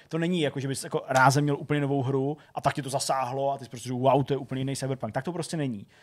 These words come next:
jo. Takže já vlastně jsem jako na té nějaký pomyslný,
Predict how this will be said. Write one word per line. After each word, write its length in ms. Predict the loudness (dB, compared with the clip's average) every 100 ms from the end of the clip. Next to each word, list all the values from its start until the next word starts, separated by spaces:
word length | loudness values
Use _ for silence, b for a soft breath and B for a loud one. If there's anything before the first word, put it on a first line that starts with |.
| B
jo. 180 | 0 2
Takže 260 | 2 4 2 B B _
já 240 | 4 6 8
vlastně 240 | 4 0
jsem 120 | -2
jako 320 | -2 2 0 -2 B
na 80 | -4
té 100 | -2
nějaký 460 | 0 0 0 -4 -4
pomyslný, 680 | 0 0 2 0 2 -2